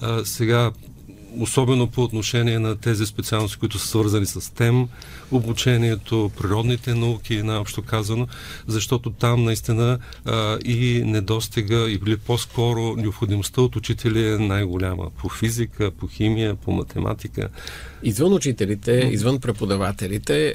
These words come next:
Speaker 2: а, към студентите и към учениците, ако сега сте студент – ученик в горен клас, бихте ли протестирали срещу нещо конкретно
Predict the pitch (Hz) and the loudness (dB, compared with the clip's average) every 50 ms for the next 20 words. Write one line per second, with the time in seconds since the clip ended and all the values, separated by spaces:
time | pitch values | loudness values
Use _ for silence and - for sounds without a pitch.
0 | - - 107 110 107 101 98 104 - - - 101 101 95 - - - 104 98 120 | -4 -4 -4 -2 0 -2 -2 -4 -4 -4 -2 0 0 0 0 0 2 4 6 6
1 | 127 131 123 120 - - - - 113 123 147 170 - - - - - - - - | 6 6 2 0 -2 -10 -6 -4 -2 -2 -2 -4 -6 -12 -18 -20 -18 -20 -20 -20
2 | - - - - - 147 - 185 180 170 - - 185 196 196 160 143 123 - 135 | -20 -20 -6 -4 -4 0 2 2 2 2 2 4 4 4 4 4 2 -2 0 2
3 | 139 147 147 - - - 117 120 - - - - 143 151 170 160 127 - - - | 0 0 0 -2 -2 -2 -2 -2 -2 -6 -4 0 2 2 2 2 2 -2 -4 -6
4 | - - - 101 90 80 73 - - 131 - - - - - - - - - - | -6 -8 -10 -10 -8 -8 -8 -8 -8 -8 -10 -12 -16 -20 -20 -20 -20 -20 -20 -20
5 | - - 117 107 - - 110 110 110 98 101 104 110 98 98 90 82 76 78 - | -4 0 0 0 0 2 2 2 2 2 2 2 2 4 2 2 -2 -6 -8 -12
6 | - - 67 101 120 - - - - - - - - - - - - - 127 147 | -10 -8 -6 -4 -4 -6 -8 -10 -16 -18 -16 -14 -14 -14 -14 -16 -4 0 2 2
7 | - - - 254 226 220 190 - - - - - - - - 139 135 120 127 110 | 2 4 2 4 4 4 2 0 -4 -12 -20 -20 -20 -6 -2 -2 -2 0 0 -2
8 | - - - 160 151 151 139 120 110 110 - - 117 117 - - 107 123 123 - | -2 2 2 4 4 6 4 2 0 -2 -4 -4 -6 -6 -2 2 2 2 2 2
9 | 131 123 - - 117 107 101 - 127 131 139 123 - - 160 165 156 - | -2 -6 0 2 2 2 2 2 2 0 0 0 -2 0 0 0 0 -2